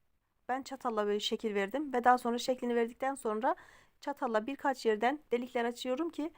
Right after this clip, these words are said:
e, ketem kabarmasın. Pişme aşamasında böyle çok kabarıp olsun istemiyorum.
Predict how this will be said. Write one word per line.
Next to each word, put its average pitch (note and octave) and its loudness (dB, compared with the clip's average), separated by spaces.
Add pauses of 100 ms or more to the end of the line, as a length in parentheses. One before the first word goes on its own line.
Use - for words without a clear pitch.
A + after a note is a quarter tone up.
(300)
e, G3+ -4
ketem B3+ -4
kabarmasın. G#3 4 (760)
Pişme B3 -6
aşamasında A3+ -4
böyle A3 2
çok B3 -8
kabarıp G#3+ 4 (1200)
olsun A3 -4
istemiyorum. G#3 -4